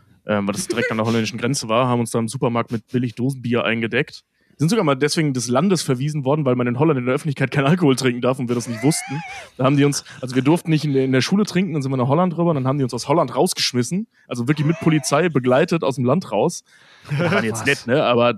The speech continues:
Speaker 1: trotzdem. Und dann standen wir halt da und durften halt logischerweise nicht besoffen zurück in die Schule und mussten dann erstmal ewig lang spazieren gehen, damit das keiner merkt.
Speaker 2: Was passiert mit, äh, was passiert mit Zauberschülern, die das Hogwarts-Gelände illegalerweise verlassen?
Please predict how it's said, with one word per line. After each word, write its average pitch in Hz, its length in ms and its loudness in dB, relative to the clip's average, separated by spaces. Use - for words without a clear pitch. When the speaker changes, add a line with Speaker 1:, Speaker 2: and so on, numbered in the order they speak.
Speaker 1:
trotzdem. 160 720 0
Und 127 120 -6
dann 123 120 0
standen - 280 -2
wir 127 100 2
halt 120 160 0
da 123 80 0
und 131 140 -2
durften 135 220 -4
halt 123 120 -2
logischerweise 131 420 -2
nicht 131 140 -4
besoffen 139 320 -2
zurück 131 180 -2
in 131 60 0
die 123 80 0
Schule 165 320 2
und 123 60 0
mussten 135 200 -4
dann 120 80 -4
erstmal 123 320 -4
ewig 127 180 -4
lang 120 140 -4
spazieren 123 480 -4
gehen, 107 160 -4
damit 104 160 -8
das 101 80 -10
keiner 104 240 -20
merkt. 90 240 -20
Speaker 2:
Was 175 180 0
passiert 214 380 -4
mit, 214 260 -2
äh, 185 360 -2
was 170 140 -4
passiert 190 300 -4
mit 180 140 -2
Zauberschülern, 170 640 0
die 151 100 -4
das 151 220 -4
Hogwarts-Gelände 113 840 -2
illegalerweise 110 680 -4
verlassen? 98 480 -8